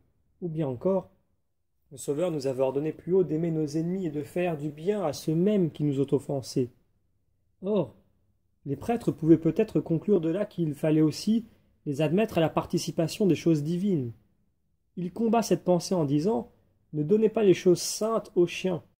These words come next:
Comme s'il disait, « Je vous ai commandé d'aimer vos ennemis, de les assister de vos biens temporels, mais non pas de leur distribuer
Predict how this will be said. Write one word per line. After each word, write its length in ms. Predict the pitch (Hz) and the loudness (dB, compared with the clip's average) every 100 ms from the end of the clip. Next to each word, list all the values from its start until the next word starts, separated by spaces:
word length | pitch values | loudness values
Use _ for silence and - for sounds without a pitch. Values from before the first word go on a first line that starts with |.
| _ _ _ _ _ _ | _ _ _ _ _ _
Comme 200 | - 190 | -2 -2
s'il 320 | 185 220 196 143 | -2 -2 -2 0
disait, « 480 | 147 156 240 233 - _ _ _ _ _ _ _ | 2 6 6 4 -6 _ _ _ _ _ _ _
Je 100 | 139 | -2
vous 220 | 165 175 185 | 2 6 6
ai 80 | |
commandé 420 | 175 185 196 190 196 | 6 6 6 4 4
d'aimer 380 | 143 175 226 | 6 8 6
vos 140 | 180 185 | 6 6
ennemis, 440 | 180 185 202 175 - _ _ _ _ _ - | 6 6 4 0 -4 _ _ _ _ _ -8
de 100 | 139 | -2
les 160 | 151 156 | 0 0
assister 420 | 165 170 - 208 | 0 -4 -2 2
de 100 | 156 | 4
vos 200 | 131 131 | 4 2
biens 240 | 127 185 | 2 0
temporels, 640 | 185 185 185 185 196 147 117 _ _ _ _ _ _ - | 2 -2 0 0 0 -2 -6 _ _ _ _ _ _ -4
mais 100 | 143 | 0
non 160 | 180 | 0
pas 160 | 180 208 | 0 0
de 100 | 165 | 2
leur 140 | 143 | 2
distribuer 720 | 131 160 - - 151 143 135 | 2 -2 -6 -8 -6 -4 -4